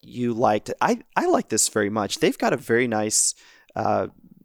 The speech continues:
top line in terms of the breakdown of revenue. It's, it's sort of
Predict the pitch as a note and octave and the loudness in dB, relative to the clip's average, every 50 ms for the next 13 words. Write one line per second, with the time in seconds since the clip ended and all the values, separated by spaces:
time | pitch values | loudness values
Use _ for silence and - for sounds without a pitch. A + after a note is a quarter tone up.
0 | _ - - - - C3 B2 - - A#2+ A2 G#2+ G#2+ G#2 G#2 - - A#2+ A2+ A2 | _ -4 -4 0 2 2 2 2 2 2 0 0 0 -4 -6 -6 -4 -4 -4 -2
1 | - - G#2 G2 - G2+ - _ - A2 G#2+ G#2+ - - A2+ G2+ G2+ G2+ F#2+ F#2+ | -2 -2 -4 -2 -4 -6 -6 _ -2 0 0 0 0 -2 -2 -2 -2 -4 -8 -6
2 | - G#2+ G#2 G#2 G2+ G#2 G2+ G2+ G#2 - - - - - A#2 - - - - - | -4 -2 -2 -2 -4 -6 -4 -4 -4 -4 -4 -4 -4 -4 -6 -6 -6 -8 -6 -4
3 | - - G3 C#4 - - | -2 0 0 0 -2 -6